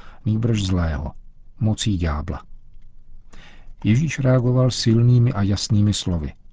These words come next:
Netoleroval to, neboť oni učitelé,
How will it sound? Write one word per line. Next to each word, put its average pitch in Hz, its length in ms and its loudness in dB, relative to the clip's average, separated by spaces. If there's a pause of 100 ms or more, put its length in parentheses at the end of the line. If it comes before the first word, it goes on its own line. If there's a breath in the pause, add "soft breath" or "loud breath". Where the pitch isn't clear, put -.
(280)
Netoleroval 80 760 0
to, 76 140 -8 (580)
neboť 90 360 -4
oni 120 220 0
učitelé, 92 680 -2